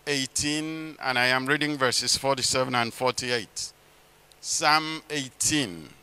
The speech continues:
forty-seven, forty-eight. "It is God who avenges me and subdues the peoples under me. He delivers me from my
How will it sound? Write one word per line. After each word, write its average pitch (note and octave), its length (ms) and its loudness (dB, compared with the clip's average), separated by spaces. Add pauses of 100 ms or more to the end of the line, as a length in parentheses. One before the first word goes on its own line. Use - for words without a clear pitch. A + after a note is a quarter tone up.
forty-seven, C3 760 0
forty-eight. A#2+ 840 -2 (640)
"It D3+ 140 0
is D#3 160 2
God D#3 340 10
who C#3+ 160 -4
avenges B2 720 0
me A#2 360 -8 (760)
and C#3 160 0
subdues D#3 680 4
the D3 160 0
peoples D3+ 760 -2
under C3+ 560 0 (140)
me. G#2+ 540 -4 (680)
He D#3+ 160 2
delivers G#3+ 640 4
me F3 600 0 (180)
from D3+ 440 -4
my F3+ 560 2